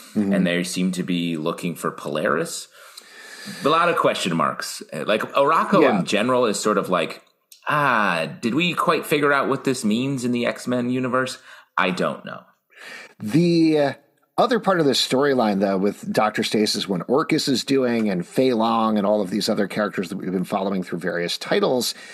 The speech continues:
Speaker 1: I thought brings a classic X-Men trope, that of the government bringing out Sentinels and being like,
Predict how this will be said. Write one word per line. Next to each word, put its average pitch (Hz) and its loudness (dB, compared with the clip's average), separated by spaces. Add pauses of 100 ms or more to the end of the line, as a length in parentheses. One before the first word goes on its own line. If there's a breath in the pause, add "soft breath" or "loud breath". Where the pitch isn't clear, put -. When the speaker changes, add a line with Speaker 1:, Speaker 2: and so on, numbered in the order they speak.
(280 loud breath)
Speaker 1:
I 143 2
thought 208 0 (460)
brings 147 0
a 127 2
classic 123 0
X-Men 113 0
trope, 85 -4
that 113 0
of 101 -2
the 110 4
government 107 2
bringing 95 0
out 82 -4
Sentinels 131 0
and 87 0 (920 loud breath)
being 110 2
like, 98 0